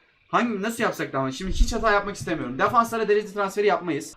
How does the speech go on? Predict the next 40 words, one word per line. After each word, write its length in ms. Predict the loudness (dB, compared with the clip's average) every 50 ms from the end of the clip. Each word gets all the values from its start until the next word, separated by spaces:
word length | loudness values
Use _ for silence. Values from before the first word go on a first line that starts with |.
| -6 4
Arkadaşlar 580 | 8 10 10 10 10 6 4 2 4 4 2 2
yine 240 | 2 0 0 0 0
inanılmaz 560 | 0 0 0 2 2 2 2 2 2 2 0
coins 220 | -2 -2 -2 -2
götürecek 460 | -4 -4 -4 -4 -4 -2 -4 -4 -4
bir 40 | -4
şeyler 300 | -4 -2 0 2 2 4
yapıyoruz 360 | 4 4 4 4 4 4 4
ama 180 | 2 2 2 0
şu 140 | 2 4 4
an 120 | 4 4
Gullit'e 280 | 2 -2 -2 -2 -2 -2
geliyorum. 460 | -2 0 2 2 4 2 2 0 -4 -10 -18 _ _ _ _ _ -6
Gullit'ten 460 | -2 -2 0 0 2 2 2 4 6
derece 260 | 4 4 4 2 0
transfer 420 | 4 4 4 4 6 4 2 2
diyorum. 240 | 2 0 0 0 0
Neymar'a 340 | 0 0 2 4 4 4 6
geldim. 300 | 4 4 2 2 0 2 6
Dört 240 | 6 6 6 4 0
milyon 280 | 0 4 4 4 4
iki 280 | 4 -2 -6 -6 -4 -4
yüz 120 | -2 -2
elli 240 | -2 -2 -2 0 0
bin 140 | 0 0 2
coins'e 360 | 4 4 4 6 4 4 4
Neymar'dan 560 | 4 2 6 8 8 8 10 8 4 2 2
Gullit'e 520 | 0 -2 -2 0 2 4 6 6 6 4 0 -6 _ _ _ -14 -4
derece 460 | 0 2 4 4 4 2 0 -2 4
transferimizi 640 | 6 8 8 8 8 6 4 4 4 2 -2 -4 -4
yaptık. 800 | -2 0 6 8 8 8 8 6 2 -2 0 0 0 -2 -2
Şimdi 360 | -4 -2 -2 -2 0 4 6
arkadaşlar 460 | 6 6 6 6 4 4 4 4 4 4
yavaş 300 | 4 4 2 0 0 0
yavaş 160 | 0 0 0
G 140 | 0 -2 -4
G 140 | -2 -2
olmaya 300 | -2 0 2 2 2 4
devam 300 | 4 6 6 6 4 4
ediyoruz. 380 | 2 0 -2 -2 -2 -4 -6 -8